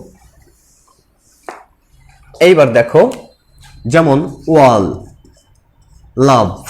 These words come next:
আওয়ার কান্ট্রি, আওয়ার কান্ট্রি। যেহেতু all একটি প্লুরাল সাবজেক্ট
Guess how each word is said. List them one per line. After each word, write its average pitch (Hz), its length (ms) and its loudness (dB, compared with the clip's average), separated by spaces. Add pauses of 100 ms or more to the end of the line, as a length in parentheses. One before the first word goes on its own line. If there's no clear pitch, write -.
(1500)
আওয়ার 135 420 2 (1500)
কান্ট্রি, - 640 -2 (1400)
আওয়ার 143 320 0
কান্ট্রি। 139 540 -4 (4000)
যেহেতু 226 440 2
all 165 360 4
একটি 160 240 -2
প্লুরাল 165 400 2
সাবজেক্ট 117 560 -4